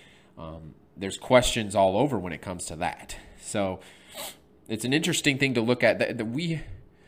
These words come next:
we have to worry about some of their stuff, but they also have to worry about us. We have a really good defense. We have a really good pa-, our, our secondary is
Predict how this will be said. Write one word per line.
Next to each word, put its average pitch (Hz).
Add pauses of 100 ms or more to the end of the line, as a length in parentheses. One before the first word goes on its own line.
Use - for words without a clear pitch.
(280)
we 151
have 247
to 180
worry 151
about 120
some 113
of 104
their 190
stuff, 107
but 113
they 190
also 254
have 139
to 131
worry 120
about 98
us. 170
We 196
have 196
a 117
really 120
good 110
defense. 127
We 104
have 98
a 98
really 123
good 98
pa-, 117
our, 131
our -
secondary 131
is 87